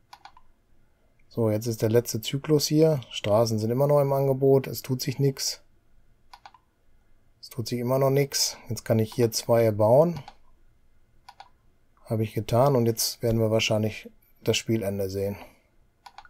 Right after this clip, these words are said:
Nein, wir haben zwei Holzdingens dazu gekriegt, dadurch ist es geblieben.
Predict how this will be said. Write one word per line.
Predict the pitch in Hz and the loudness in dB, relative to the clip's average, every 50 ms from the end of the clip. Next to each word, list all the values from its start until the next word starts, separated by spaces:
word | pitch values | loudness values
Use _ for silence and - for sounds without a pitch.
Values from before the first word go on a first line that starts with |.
| - - _ _ - _ _ _ _ _ _ _ _ _ _ - | -20 -20 _ _ -20 _ _ _ _ _ _ _ _ _ _ -8
Nein, | 104 101 117 143 160 151 127 | -2 2 2 4 4 4 2
wir | 117 | 0
haben | 113 117 110 | 0 0 -2
zwei | - - 117 113 117 117 | -2 0 2 4 4 4
Holzdingens | 110 117 123 131 131 - - 131 131 135 135 - | 4 2 0 0 -2 -4 -4 -2 -2 -2 -2 0
dazu | - 127 117 - - 131 135 | 0 -2 -2 0 -2 -2 -2
gekriegt, | 135 131 - 135 120 - | -2 -2 -2 -4 -2 -2
dadurch | 123 113 117 120 113 | -2 0 0 -2 -2
ist | 113 110 | -2 -4
es | 113 110 104 104 - | -2 -4 -4 -6 -8
geblieben. | 107 101 104 107 123 156 175 185 190 196 - | -8 -6 -4 -2 0 0 2 2 0 -2 -4